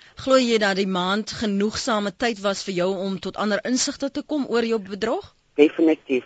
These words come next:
Speaker 2: definitief, maar ek moet sê dat daar, eh, daar net 'n luis-, eh, luisteraar geskakel oor die rehabilitasie en dit is definitief so dat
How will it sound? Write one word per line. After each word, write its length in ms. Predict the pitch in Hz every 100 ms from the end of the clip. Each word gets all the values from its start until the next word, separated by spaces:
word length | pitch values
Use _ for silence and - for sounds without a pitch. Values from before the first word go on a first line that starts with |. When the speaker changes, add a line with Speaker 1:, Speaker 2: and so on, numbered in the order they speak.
| -
Speaker 2:
definitief, 600 | 135 - 139 135 139 -
maar 180 | 135 131
ek 120 | -
moet 160 | 151 - -
sê 160 | 147
dat 160 | 139 131
daar, 320 | 131 127 131 -
eh, 320 | 127 123 123 113
daar 120 | 127
net 200 | 131 135
'n 180 | 147 143
luis-, 280 | 120 120 -
eh, 220 | - 127 123
luisteraar 460 | 120 123 - 135 131
geskakel 720 | 131 - - 131 123 127 127 _ _ _ - _
oor 180 | 135 135
die 200 | 123 139
rehabilitasie 1000 | 135 139 135 139 127 - 139 139 - 151 127
en 180 | 123
dit 120 | 123 127
is 100 | 131 -
definitief 600 | 123 - 143 135 - 131 - -
so 180 | 131
dat 180 | 120 120